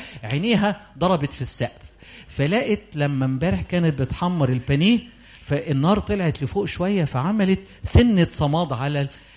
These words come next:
ال-، ال-، الحيطة. فراحت وهي بتكلم بهيج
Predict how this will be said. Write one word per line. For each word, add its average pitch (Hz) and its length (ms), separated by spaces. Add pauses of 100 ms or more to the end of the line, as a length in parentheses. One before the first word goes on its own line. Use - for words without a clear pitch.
ال-، 120 760 (360)
ال-، 123 640 (280)
الحيطة. 135 600 (220)
فراحت 202 440
وهي 214 120
بتكلم 226 440
بهيج 208 420